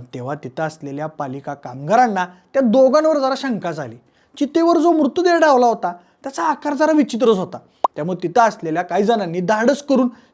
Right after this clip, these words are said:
चादर बाजूला सारली, तेव्हा त्यांना त्यात एक प्लास्टिकचा पुतळा दिसला. आता या दोन पट्ट्यांना वाटलं की बाबा आपलं पितळ आता उघडं पडलंय, आता आपला इथं काय थांबून उपयोग नाही, त्यामुळे त्या भावांनी डायरेक्ट पळून जाण्याचा निर्णय घेतला.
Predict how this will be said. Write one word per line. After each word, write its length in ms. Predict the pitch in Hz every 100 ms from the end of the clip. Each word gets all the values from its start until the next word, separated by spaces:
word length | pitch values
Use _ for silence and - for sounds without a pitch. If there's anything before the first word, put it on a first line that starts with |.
| -
चादर 320 | 285 269 339
बाजूला 460 | 294 294 277 349 370
सारली, 380 | 349 302 262 294
तेव्हा 500 | - _ - 302 339
त्यांना 400 | 330 330 330 233
त्यात 220 | 233 269 -
एक 240 | 269 277 -
प्लास्टिकचा 580 | 311 311 - 302 - 311
पुतळा 380 | 320 311 277
दिसला. 360 | 254 220 - 127 - _ _ _ -
आता 200 | 123 170
या 80 |
दोन 320 | 185 175 240 247
पट्ट्यांना 420 | 262 - 226 240
वाटलं 460 | 240 - 214 220 214 - _ _ -
की 80 |
बाबा 260 | 208 220 214
आपलं 260 | 214 202 220
पितळ 300 | 220 - 180
आता 240 | 165 165
उघडं 340 | 170 185 175
पडलंय, 380 | 175 156 127 123 _ _ _ -
आता 320 | 139 170 226
आपला 360 | 233 233 196 220
इथं 240 | 214 214
काय 160 | 208 208 208
थांबून 280 | 170 170
उपयोग 380 | 190 180 170 139
नाही, 140 | 135 117 _ _ _ -
त्यामुळे 220 | 302 330
त्या 100 | 339
भावांनी 600 | 277 254 269 302 226 233
डायरेक्ट 500 | 220 247 240 262 -
पळून 240 | 247 254
जाण्याचा 360 | 240 185 160 190
निर्णय 340 | 190 180 165
घेतला. 300 | 151 151 127